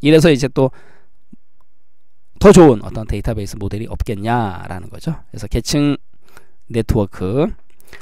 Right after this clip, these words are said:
그래서 나온 게 바로 관계형 데이터베이스예요. 릴레이셔널 데이터베이스. 보통 이제 알디비 이렇게 줄여서도 얘기하는데,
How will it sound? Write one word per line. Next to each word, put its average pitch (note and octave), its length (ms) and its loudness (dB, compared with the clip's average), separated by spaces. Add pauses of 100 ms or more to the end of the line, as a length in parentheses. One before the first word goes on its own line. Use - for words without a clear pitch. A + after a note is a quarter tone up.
(360)
그래서 D#3+ 400 6
나온 C3 260 4
게 B2+ 80 0
바로 D#3+ 460 2 (1800)
관계형 A#2 560 -4
데이터베이스예요. F#2+ 840 -6
릴레이셔널 B2 760 4
데이터베이스. G2+ 680 -4
보통 G2+ 240 -4
이제 F#2+ 140 -8
알디비 B2+ 720 4 (240)
이렇게 - 220 -8
줄여서도 G#2+ 440 -4
얘기하는데, G#2 840 -6